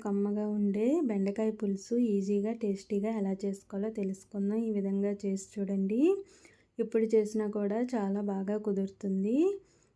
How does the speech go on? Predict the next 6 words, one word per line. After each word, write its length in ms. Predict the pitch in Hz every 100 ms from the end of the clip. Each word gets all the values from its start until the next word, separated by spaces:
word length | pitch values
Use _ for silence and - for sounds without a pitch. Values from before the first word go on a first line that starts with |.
| - 233
దీనికోసం 520 | 233 220 214 214 302
స్టవ్ 240 | 262 196 196
పైన 200 | 208 208 240
ప్యాన్ 220 | 202 190 196
పెట్టుకొని 460 | 202 196 - 202 247 254
ఆయిల్ 220 | 196 190